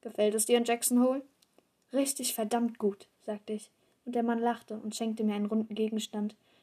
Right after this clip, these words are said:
der in meiner Hand knisterte. Das Ding roch gut und ich steckte es in den Mund. Nun lachte der Mann noch mehr. „Du musst den Bonbon erst auspacken“, erklärte er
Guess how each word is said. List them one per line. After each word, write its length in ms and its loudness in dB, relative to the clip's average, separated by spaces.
der 100 -4
in 60 0
meiner 240 -2
Hand 200 -4
knisterte. 540 -8
Das 160 -12
Ding 220 0
roch 260 0
gut 200 0
und 100 -2
ich 100 -4
steckte 320 -4
es 100 -2
in 80 0
den 160 2
Mund. 280 2
Nun 200 4
lachte 300 2
der 100 0
Mann 160 0
noch 160 -2
mehr. 260 0
„Du 100 2
musst 300 6
den 140 4
Bonbon 340 8
erst 220 4
auspacken“, 640 0
erklärte 460 -2
er 200 -6